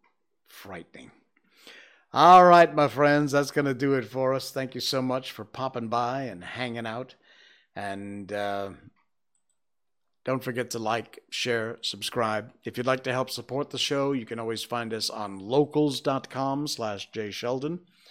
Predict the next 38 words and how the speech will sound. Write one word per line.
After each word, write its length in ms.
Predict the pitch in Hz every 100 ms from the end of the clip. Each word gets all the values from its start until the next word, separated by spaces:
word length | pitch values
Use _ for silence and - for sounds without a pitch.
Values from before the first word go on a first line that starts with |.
| - - - _ -
You 160 | 92
can 400 | 90 92 90 90
sign 300 | - 123 113
up 180 | 113 -
for 100 | 107
a 40 | 98
subscription 600 | 98 - - 113 - 110
over 200 | 104 101
there. 340 | 110 131 156 -
Costs 360 | - 95 - 95
you 60 |
a 40 | 92
little 200 | 95 92
bit 160 | 95
of 80 | 95
money, 300 | 98 120 147
but 260 | 113 90 _ -
helps 220 | 104 -
to 120 | - 90
support. 460 | - - 120 - - - - -
And 140 | 151 156
of 80 |
course, 260 | 147 170 156
as 200 | 151 135
always, 340 | 147 143 139
patreon 580 | - - 147 - 131 120
dot 240 | 113 101 -
com 480 | 107 98 95 104 -
slash 500 | - 104 101 95 - -
Jay 260 | 98 101 98
Sheldon, 480 | 107 104 127 135
where 100 | 110
you'll 140 | 95 92
find 440 | - 98 95 92 - _ - _ _
three 240 | - 117
different 380 | 104 95 92 -
tier 200 | 113 104
levels, 540 | 95 90 90 98 -